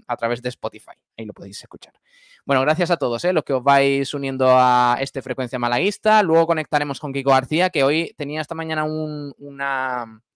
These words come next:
Bueno, no sé cómo explicarlo, un evento especial. Luego nos lo, nos lo explicará él de qué era exactamente, pero me parece que le iban a hacer un pequeño homenaje por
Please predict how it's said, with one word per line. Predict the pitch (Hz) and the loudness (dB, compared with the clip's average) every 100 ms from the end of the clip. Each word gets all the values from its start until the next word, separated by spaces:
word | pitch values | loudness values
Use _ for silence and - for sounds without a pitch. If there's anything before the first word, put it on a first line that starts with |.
| _ _ _ _ _ _ _ _ _ _ | _ _ _ _ _ _ _ _ _ _
Bueno, | 139 127 | -8 -6
no | 123 | -6
sé | 135 | -4
cómo | 139 | -4
explicarlo, | 131 120 123 123 113 113 | -4 -2 0 2 0 -2
un | 135 139 | 0 2
evento | 143 147 131 139 139 139 135 135 | 4 2 0 2 4 4 4 2
especial. | 135 - 127 143 139 143 - _ _ _ | -2 -6 -8 -2 -2 -2 -10 _ _ _
Luego | 135 147 170 | -10 -4 -2
nos | 170 | 2
lo, | 160 156 | 2 0
nos | 151 156 | -2 -2
lo | 147 147 | 0 0
explicará | - 143 139 127 104 | -2 -8 -2 -2 -2
él | 107 | -6
de | 113 | -4
qué | 123 | -2
era | 120 | -2
exactamente, | - 120 120 131 131 147 | -4 -10 -8 -6 -4 -4
pero | 135 120 113 110 110 | 0 0 0 -2 -6
me | 107 113 | -12 -8
parece | 117 120 139 | -8 -6 -6
que | 135 | -4
le | 131 | -2
iban | 127 123 123 120 | 0 0 0 0
a | 120 120 113 110 | -2 -2 -4 -6
hacer | 107 123 - 120 | -10 -12 -6 -4
un | 120 120 - | -4 -8 -10
pequeño | 117 127 120 | -6 -4 -4
homenaje | 117 117 123 131 131 _ _ _ _ - | -4 -4 -4 -6 -8 _ _ _ _ 0
por | 120 113 110 110 - - | 4 4 4 0 -4 -12